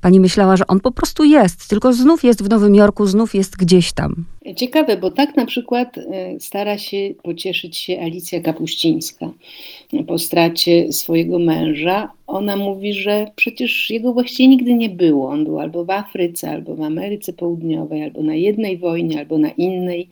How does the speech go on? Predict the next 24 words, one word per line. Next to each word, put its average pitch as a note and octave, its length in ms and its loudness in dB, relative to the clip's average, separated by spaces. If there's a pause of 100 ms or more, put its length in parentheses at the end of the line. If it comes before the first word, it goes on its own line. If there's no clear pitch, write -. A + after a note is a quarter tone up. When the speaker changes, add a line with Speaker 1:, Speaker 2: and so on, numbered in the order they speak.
Speaker 2:
Więc F#3+ 180 -6
ona C4 160 4
sobie A3 280 0
wyobraża, G#3 540 2
że A#3+ 120 2
on C#4 140 6
po - 180 -18
prostu E4 300 0
wyjechał. D4+ 680 4 (180)
Gdzieś G3 400 0
jest G3+ 260 2
i G3+ 80 -4
wróci. D#3 580 0
Otóż A3 380 -6
nie, D#4 240 6 (340)
nie, A#3+ 420 2
zdecydowanie G3 760 -2
nie G#3+ 220 0
myślę A#3+ 400 2
tak, E3 280 -4
dlatego E3+ 420 -2
że F3+ 120 0
gdziekolwiek B3 680 2
był D#3 420 2